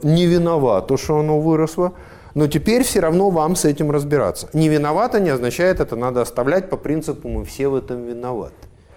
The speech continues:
Вот это страшно для руководителя, что нужно завтра искоренять то, что сами создали. Имеете ли вы право? Да. Я вам скажу более, обязаны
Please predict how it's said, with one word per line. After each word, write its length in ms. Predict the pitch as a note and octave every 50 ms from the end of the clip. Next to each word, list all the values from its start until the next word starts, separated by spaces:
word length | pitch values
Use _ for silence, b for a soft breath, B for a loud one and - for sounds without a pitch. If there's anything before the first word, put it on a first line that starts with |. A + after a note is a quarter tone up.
| b b b b - - - - - - - _ _ _ _ _ _ _ _ _ _ _ _ b b b b b b b b b _ _ _
Вот 140 | A#2+ C3 D#3+
это 260 | E3 E3+ E3+ D3+ B B B B B
страшно 420 | - - - F#3 E3+ C#3 - C3 A#2
для 140 | A2 B2 B2+
руководителя, 640 | C3 - - D#3 E3+ F#3+ A3+ B3+ A#3 A3+ F#3+ E3
что 160 | C#3+ - D#3 D#3+
нужно 340 | F3 E3+ D3+ C#3+ C#3+ C3+
завтра 380 | C#3 E3 D#3+ C#3+ - - C3+ A2
искоренять 800 | A2 C#3+ C3 - - - D#3 D3 D3 D3 D3 C#3 B2 A#2 - -
то, 140 | F#3+ G#3+
что 180 | A3+ - - D#3+
сами 300 | - - C#3+ C#3+ D3+ D#3
создали. 460 | C#3+ - B2+ G#2 F#2 D#2 D2+ C#2+ C#2+ - - - _ _ _ _ _ _ _ _ _ _ _ _ _ -
Имеете 460 | B2+ D3+ F#3 A#3 C4 B3 G3+ - G3
ли 100 | F3 E3+
вы 120 | E3 D#3+
право? 340 | E3 E3 C3+ G2+ F2 D2+ - - - - _ _
Да. 440 | F2+ A2 B2+ C3+ A2 - - - - - - - _ _ _ _
Я 180 | - G#2+ C3 C#3+
вам 100 | C3+ C3
скажу 280 | - - D3 C#3 C#3+
более, 300 | C3+ A#2+ A2+ G2+ F#2+ F2+
обязаны 640 | - - - C3+ C3+ B2+ G#3+ A3+ - - F2+ D2+ -